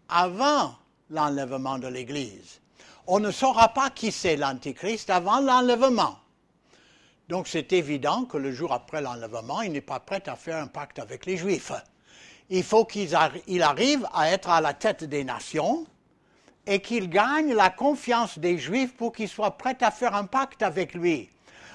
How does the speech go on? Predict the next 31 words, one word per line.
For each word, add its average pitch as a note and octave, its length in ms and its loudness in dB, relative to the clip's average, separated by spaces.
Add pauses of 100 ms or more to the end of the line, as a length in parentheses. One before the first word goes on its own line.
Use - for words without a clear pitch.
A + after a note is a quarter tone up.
Alors F#3+ 200 2
ça C4 200 0
va B3 180 4
prendre G#3 560 2 (680)
un D3+ 200 -4
an, A3+ 160 2
deux D3+ 320 0
ans, B3 240 4
voire D#3+ 480 0
même D#3+ 320 -4
trois, A3+ 400 -4 (220)
trois E3 340 -2
ans. A#3+ 200 -2 (720)
Alors, F3 480 2
même G#3 300 -2
si A3 220 -6
ça F3+ 180 0
marche D#3+ 380 -4
vite, D#3+ 340 -2
ça, C#3+ 220 -6
il C3+ 440 -8
faut B2+ 280 -10 (340)
croire, C3 520 -4 (140)
penser D3 420 -8
au C#3 80 -4
moins C#3 440 -4
un D#3 120 -4
ou C3 120 -6
deux C#3+ 320 -2
ans. A#3 220 0 (800)
Donc, B3 500 2